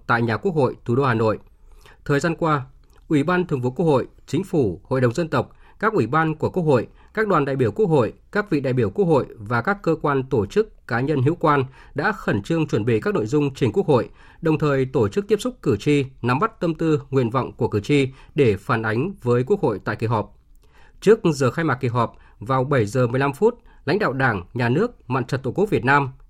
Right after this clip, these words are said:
các đại biểu Quốc hội đặt vòng hoa vào lăng viếng Chủ tịch Hồ Chí Minh. Vào tám giờ cùng ngày, Quốc hội tiến hành họp phiên chủ bị. Tại phiên họp, các đại biểu Quốc hội nghe Chủ tịch Quốc hội Nguyễn Thị Kim Ngân phát biểu, nghe Ủy viên Ủy ban Thường vụ Quốc hội, Tổng thư ký Quốc hội,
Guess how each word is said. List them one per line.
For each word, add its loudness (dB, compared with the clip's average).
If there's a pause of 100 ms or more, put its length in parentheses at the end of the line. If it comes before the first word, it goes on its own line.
các -4
đại 0
biểu 2
Quốc -2
hội 2 (120)
đặt -4
vòng -2
hoa 0 (260)
vào 0
lăng 0 (120)
viếng 0
Chủ -2
tịch -2
Hồ -2
Chí -2
Minh. 4 (640)
Vào 0
tám 2
giờ 0
cùng 2
ngày, 2 (220)
Quốc -4
hội 2
tiến -2
hành 0 (100)
họp -2
phiên -2
chủ 0
bị. 0 (680)
Tại 0
phiên 0
họp, 0 (220)
các 0
đại 4
biểu 2
Quốc 0
hội 2 (120)
nghe 0
Chủ 0
tịch -4
Quốc -2
hội 0
Nguyễn -2
Thị -4
Kim -2
Ngân 2 (120)
phát -2
biểu, 0 (500)
nghe 0
Ủy 0
viên 0
Ủy -2
ban 0
Thường 0
vụ -2
Quốc -4
hội, 0 (240)
Tổng 0
thư -2
ký 0
Quốc -2
hội, 2